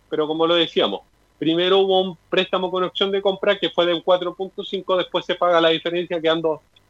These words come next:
todo esto en, en cinco millones un dólar. ¿Qué es lo que pasó? Bueno,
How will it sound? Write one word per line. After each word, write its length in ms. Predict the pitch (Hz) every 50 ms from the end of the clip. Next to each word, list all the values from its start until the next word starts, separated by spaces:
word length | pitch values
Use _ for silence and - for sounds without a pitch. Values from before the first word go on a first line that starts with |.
| _
todo 120 | - 165 170
esto 260 | 170 170 - 175 165
en, 300 | 165 165 160 156 147 - _ _ _ _ _ _
en 100 | 143 139
cinco 380 | 135 - 196 185 175 - 185 170
millones 520 | 170 165 165 170 170 170 165 151 - - - _
un 180 | - 175 170 151
dólar. 320 | 131 120 110 98 92 - - _ _ _ _ _ _ _ _ _ _ _ _
¿Qué 120 | - 226 240
es 40 | 247
lo 160 | 247 247 247
que 100 | 240 233
pasó? 400 | 214 226 208 - - 135 92 - _ _ _ _ _ - -
Bueno, 420 | 156 131 139 147 127 110 101 -